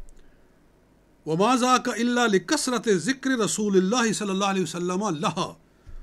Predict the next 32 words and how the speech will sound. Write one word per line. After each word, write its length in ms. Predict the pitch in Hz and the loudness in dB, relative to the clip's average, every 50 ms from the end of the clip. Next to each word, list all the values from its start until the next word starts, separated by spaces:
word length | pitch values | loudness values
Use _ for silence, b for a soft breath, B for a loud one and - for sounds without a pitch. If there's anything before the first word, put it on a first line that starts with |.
| b b b b b - | b b b b b -4
اور 120 | 175 170 | -2 -2
وجہ 260 | 151 - 226 262 294 | 0 0 0 0 2
اس 200 | 277 240 214 - | 2 2 2 2
کی 220 | - - 185 156 170 | 0 -4 -2 0 0
یہ 80 | 190 | 0
تھی 300 | 185 - 143 143 120 113 - _ b b b b b b b b b b b b b b b b _ _ _ _ _ | 0 0 -4 -8 -8 -8 -14 _ b b b b b b b b b b b b b b b b _ _ _ _ _
کہ 180 | - 220 233 220 208 - - - | -2 2 2 2 2 0 -4 -2
حضور 380 | 165 180 196 233 277 294 294 | -2 0 2 4 4 4 4
صلی 320 | 262 - - 233 226 220 208 | 4 2 0 -2 -2 0 -2
اللہ 380 | 202 202 190 226 254 226 190 | -2 -2 -2 0 0 0 0
علیہ 120 | 214 208 202 | -2 -2 -4
وسلم 460 | 190 170 - 220 220 220 226 220 208 - - | -4 -4 -4 -6 -4 -4 -4 -4 -4 -6 -4
کثرت 480 | - 294 269 - - 214 240 294 294 - | -6 -6 -4 -4 -6 -4 -4 -6 -6 -6
سے 160 | - - 240 | -8 -6 -4
ان 160 | 208 202 202 | -4 -4 -4
کا 120 | - 196 | -4 -6
ذکر 300 | 165 151 175 - 185 180 | -6 -4 -6 -4 -4 -6
خیر 220 | 156 - 165 165 170 | -4 -4 -6 -6 -6
کرتے 340 | 160 165 160 - - - 139 | -6 -8 -8 -8 -6 -6 -8
رہتے 260 | 131 107 - - 107 | -8 -8 -10 -14 -18
تھے، 220 | - - 220 - - - _ _ _ _ _ _ _ _ - | -12 -12 -14 -14 -14 -20 _ _ _ _ _ _ _ _ -8
ہمیشہ 380 | 147 170 240 302 277 - - 294 | -4 -2 0 0 0 0 0 -2
ان 220 | 277 247 226 208 | -2 -2 -4 -2
کو 100 | - 196 | 0 0
یاد 200 | 175 160 165 175 - | 2 2 0 -2 -2
فرماتے 380 | - 156 - 120 113 - 113 | -4 -6 -6 -6 -8 -10 -14
تھے۔ 140 | 101 - - 107 - _ b b b b b b b b b b b b b b b b b b b b b _ _ _ _ _ _ _ _ _ - | -16 -16 -18 -20 -20 _ b b b b b b b b b b b b b b b b b b b b b _ _ _ _ _ _ _ _ _ -8
"وَإِنْ 440 | 131 180 180 214 277 302 285 269 - | -8 -6 0 4 6 6 6 6 4
كَانَ 400 | 240 247 254 254 247 254 254 247 247 240 240 233 226 208 | 2 0 2 2 2 2 2 2 2 2 2 2 2 2
مِمَّا 840 | 185 165 180 233 247 240 226 220 214 214 214 214 214 208 208 202 196 190 190 - _ | 2 2 2 2 2 2 2 2 2 4 4 6 6 6 6 4 4 2 -2 -4 _
تُذْبَحُ 440 | - 269 262 202 170 196 185 143 175 | -2 0 0 0 0 -2 -2 -2 -2
الشَّاةُ"، 640 | 175 - - - 160 180 220 214 165 165 160 156 | -4 -4 -4 -2 0 0 0 0 2 2 0 0